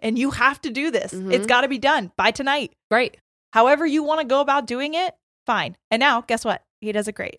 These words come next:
Speaker 1: It's not even a problem. But it was something that I struggled with. Um, and it, I felt like almost a failure because of it, but it's not. It's
Speaker 2: No.
Speaker 1: just, I understand that for me, it,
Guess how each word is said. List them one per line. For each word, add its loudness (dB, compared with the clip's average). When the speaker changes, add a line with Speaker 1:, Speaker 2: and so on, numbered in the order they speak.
Speaker 1:
It's -10
not 0
even -2
a -8
problem. -6
But 0
it -2
was 0
something -6
that -6
I -10
struggled -8
with. -6
Um, -2
and -6
it, -8
I 2
felt 2
like 0
almost -2
a -2
failure 2
because -2
of -6
it, -14
but -2
it's 0
not. 2
It's 0
Speaker 2:
No. 2
Speaker 1:
just, 2
I 8
understand 0
that -6
for 0
me, -2
it, 0